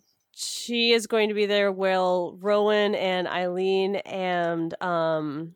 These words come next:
Aiden head over there. And while Lys-, uh, while A-, Arobin's asleep,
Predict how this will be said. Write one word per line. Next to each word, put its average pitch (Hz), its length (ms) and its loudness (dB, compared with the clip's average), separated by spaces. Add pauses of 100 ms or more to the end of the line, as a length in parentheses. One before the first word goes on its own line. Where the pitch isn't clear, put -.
(560)
Aiden 226 400 4
head 196 400 -2
over 185 280 0
there. 240 420 0 (160)
And 202 260 0
while 208 640 2
Lys-, 202 400 -4 (100)
uh, 196 100 -2
while 220 460 2
A-, 220 280 2 (100)
Arobin's 220 440 2
asleep, 185 760 -6